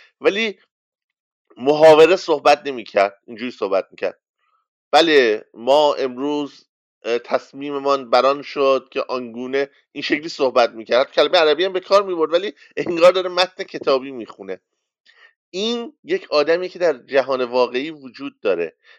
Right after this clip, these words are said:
ولی اگر همینو بیاری توی داستان با منطق داستانی جور نیست، در منطق داستانی قرار نمیگیره.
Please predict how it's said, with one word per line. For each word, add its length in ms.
ولی 140
اگر 200
همینو 540
بیاری 320
توی 200
داستان 680
با 120
منطق 760
داستانی 1080
جور 360
نیست، 440
در 140
منطق 520
داستانی 640
قرار 380
نمیگیره. 680